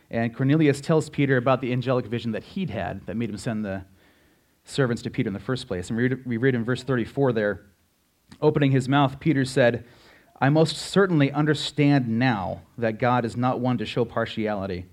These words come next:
but in every nation the man who fears him and does what is right is welcome to him.'" And that's kind of the, the light bulb moment for Peter, that the gospel's for everybody. Peter's eyes are open, and the word begins to go out,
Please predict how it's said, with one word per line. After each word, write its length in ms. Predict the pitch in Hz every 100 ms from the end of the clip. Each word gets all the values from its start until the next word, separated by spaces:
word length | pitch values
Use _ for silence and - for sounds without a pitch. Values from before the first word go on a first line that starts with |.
| _ _ _ _ _ _
but 120 | - 127
in 140 | 123
every 300 | 147 147 147
nation 400 | 139 139 139 113
the 80 | 110
man 260 | 113 113
who 140 | 113 101
fears 400 | - 117 113 -
him 260 | 101 95 92 - -
and 160 | 110
does 240 | 107 110 95
what 80 | 104
is 140 | 95
right 240 | 107 98
is 120 | 113 104
welcome 300 | 110 104 92
to 100 | 90
him.'" 380 | 92 92 92 - _ _ _ _ -
And 80 | 123
that's 140 | 147
kind 180 | 143 151
of 60 | 135
the, 340 | 127 113 113
the 80 | 117
light 320 | 107 135 139
bulb 220 | 135 120
moment 400 | 117 120 113 101
for 160 | - -
Peter, 340 | - 113 98
that 160 | 92 107
the 60 | 113
gospel's 480 | 113 113 - 104
for 180 | - 104
everybody. 540 | 107 104 90 92 95 - _ _ - - _
Peter's 260 | 156 143 135
eyes 260 | 151 156
are 80 | 143
open, 280 | 135 139 139
and 60 | 139
the 40 |
word 180 | 135 147
begins 280 | 139 151 151
to 80 |
go 260 | 139 143 143
out, 300 | 131 135 135